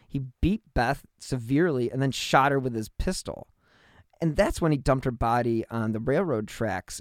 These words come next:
in the middle of Axtell. Now, a witness interviewed during the recent investigation told detectives he'd seen Wood get out of his car at about three thirty A M the morning of the killing,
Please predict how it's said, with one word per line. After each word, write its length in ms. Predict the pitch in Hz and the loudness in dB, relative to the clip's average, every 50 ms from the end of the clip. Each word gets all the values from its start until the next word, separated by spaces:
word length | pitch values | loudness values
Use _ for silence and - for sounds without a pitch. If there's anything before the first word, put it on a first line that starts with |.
| - | -6
in 120 | - 120 117 | -2 0 0
the 60 | 117 | 0
middle 300 | 113 113 113 107 101 101 | 0 0 -2 -2 -4 -6
of 120 | 95 - - _ | -8 -10 -12 _
Axtell. 640 | - 120 127 147 - - - - - 57 - - - _ _ _ _ _ _ _ _ _ _ _ - | -8 -6 -6 -6 -8 -10 -10 -10 -10 -12 -12 -16 -20 _ _ _ _ _ _ _ _ _ _ _ -4
Now, 200 | 135 135 135 123 | 0 0 2 2
a 80 | - | 0
witness 440 | 143 131 151 226 277 - 233 202 - | 0 4 4 4 4 4 0 0 2
interviewed 560 | 151 135 131 117 110 110 120 117 113 - - | 0 0 0 0 -2 0 0 0 -2 -2 -4
during 460 | 123 - 131 127 131 131 127 95 101 107 | -2 0 0 2 2 0 -2 -4 -6 -8
the 100 | 113 104 | -8 -4
recent 360 | 101 147 185 - - 139 139 | -4 -4 -4 -4 -4 -2 -2
investigation 800 | 131 120 104 127 131 - - 113 117 123 131 143 - 139 120 - - - - - - | -2 0 0 0 -2 -2 -4 -4 0 0 0 0 0 -2 -4 -4 -6 -12 -20 -16 -6
told 200 | - - 208 214 | 2 4 4 4
detectives 520 | 190 190 - - 214 202 - 202 165 139 - - - _ | 4 2 4 4 2 4 2 0 -2 -2 -4 -12 -16 _
he'd 180 | - 240 226 202 | -8 -6 -6 -6
seen 520 | - - - 247 247 262 247 226 180 156 | -6 -6 -4 -2 -2 0 0 -2 -2 2
Wood 380 | 151 170 175 160 143 117 139 131 | 4 6 8 8 6 4 0 -2
get 140 | - 175 - 160 | 0 0 2 0
out 140 | 160 185 | 0 0
of 80 | 220 208 | 0 -2
his 100 | 208 170 | -2 -4
car 320 | - - - 147 151 156 | -4 -4 0 2 2 2
at 40 | 143 | 2
about 220 | 131 120 123 113 - | 2 0 -2 -2 -4
three 320 | - - 131 131 156 190 | -8 -6 -4 -2 -2 -2
thirty 500 | 196 - - 175 180 170 165 165 160 156 - | -2 -4 -2 -2 0 0 0 -2 -4 -4 -2
A 200 | 131 135 147 147 | -2 0 0 0
M 320 | 95 127 139 143 127 117 - - _ _ _ | 0 0 0 0 0 0 -2 -4 _ _ _
the 160 | - 147 143 - 143 - | -2 -2 -2 -2 -6 -4
morning 580 | 151 147 160 180 196 214 202 156 143 135 123 - - _ | 0 2 2 4 4 2 2 2 2 0 0 -4 -6 _
of 400 | 117 127 135 131 123 117 - - | 2 2 2 2 2 -2 -8 -6
the 80 | - 127 | -6 -6
killing, 480 | - - - 202 202 175 143 131 131 | -2 0 0 0 2 2 0 0 -2